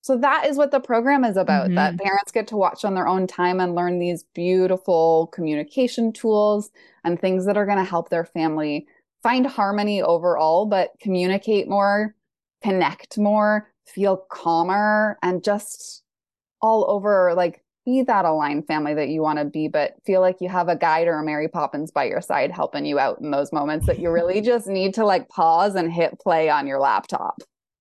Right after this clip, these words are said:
Speaker 2: Mm-hmm. And you know what? I, I wanted to start here because I obviously had some background on what your program was, but I don't think there is a parent out there that could not benefit from this program because,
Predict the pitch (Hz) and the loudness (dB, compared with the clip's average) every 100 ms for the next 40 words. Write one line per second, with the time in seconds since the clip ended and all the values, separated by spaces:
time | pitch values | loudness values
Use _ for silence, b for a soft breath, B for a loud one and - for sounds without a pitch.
0 | 202 214 202 180 185 170 180 B B B | 0 0 2 0 0 -2 -4 B B B
1 | B B - 202 208 208 202 185 185 - | B B -4 0 2 2 4 4 2 0
2 | - _ - 180 175 - 190 208 254 262 | -8 _ -2 2 2 0 0 2 0 0
3 | 240 185 185 185 170 170 180 165 156 151 | -2 0 0 0 -2 0 -2 0 0 -2
4 | 156 165 165 156 156 165 160 170 170 165 | -4 -6 -4 -2 -2 -2 -2 0 -2 0
5 | 165 165 175 170 175 170 165 165 170 180 | -2 -2 -2 -2 -2 0 0 0 0 -2
6 | - 196 240 254 240 254 269 233 226 214 | 0 0 0 -2 0 0 0 0 2 0
7 | 208 - 190 190 - - 196 196 196 214 | -2 -4 -2 -2 -2 -4 -2 -2 -2 -2
8 | 233 247 202 - 196 170 165 - - 165 | 0 0 -2 -2 -4 0 -2 -2 -2 -2
9 | 190 214 240 240 - 196 196 190 - 165 | 0 -2 -2 -4 -2 0 0 -2 -2 -4
10 | 170 196 214 247 254 B B B - 196 | -2 0 2 0 -2 B B B -2 -2
11 | 214 185 175 | 0 2 0